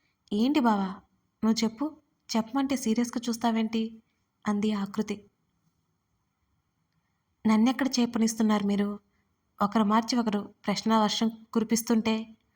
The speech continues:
అన్నాడు వెటకారంగా. ఇద్దరూ సైలెంట్గా అర్జున్ వైపు చూస్తున్నారు,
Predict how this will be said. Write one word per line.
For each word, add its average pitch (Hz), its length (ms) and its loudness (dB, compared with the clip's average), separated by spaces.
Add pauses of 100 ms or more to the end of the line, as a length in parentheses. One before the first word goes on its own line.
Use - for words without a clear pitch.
(200)
అన్నాడు 208 340 2
వెటకారంగా. 208 680 -2 (1000)
ఇద్దరూ 240 340 2
సైలెంట్గా 214 640 0 (200)
అర్జున్ 185 300 0
వైపు 208 280 -2
చూస్తున్నారు, 202 440 -4